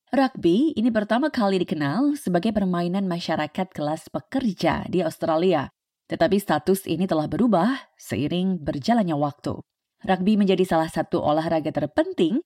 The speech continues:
yang telah berkontribusi untuk menyatukan berbagai komunitas yang tinggal di Australia dan mendukung multikulturalisme. Meskipun populer,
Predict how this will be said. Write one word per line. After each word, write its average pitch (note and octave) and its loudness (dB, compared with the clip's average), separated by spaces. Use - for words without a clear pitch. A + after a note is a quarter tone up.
yang A#3+ 2
telah B3 4
berkontribusi A#3 2
untuk G#3+ 0
menyatukan G3+ 4
berbagai E3 2
komunitas D3 0
yang D3 -2
tinggal D3+ -2
di F3+ 0
Australia F#3 0
dan G#3+ 4
mendukung A3 4
multikulturalisme. D#3+ -2
Meskipun E4 -2
populer, F3+ 0